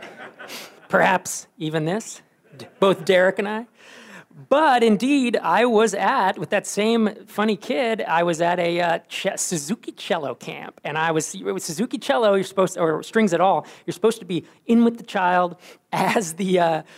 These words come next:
you know, as the instructor's doing stuff, and you're kinda working with them. And I, like, bzzz, phone, and so they look at me like,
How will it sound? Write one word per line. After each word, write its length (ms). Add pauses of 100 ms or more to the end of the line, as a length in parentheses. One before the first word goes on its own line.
(140)
you 120
know, 60
as 80
the 60
instructor's 400
doing 160
stuff, 320
and 80
you're 80
kinda 300 (180)
working 220
with 100
them. 160 (240)
And 140
I, 40
like, 200
bzzz, 440
phone, 360 (300)
and 200
so 140 (140)
they 200
look 160
at 60
me 100
like, 220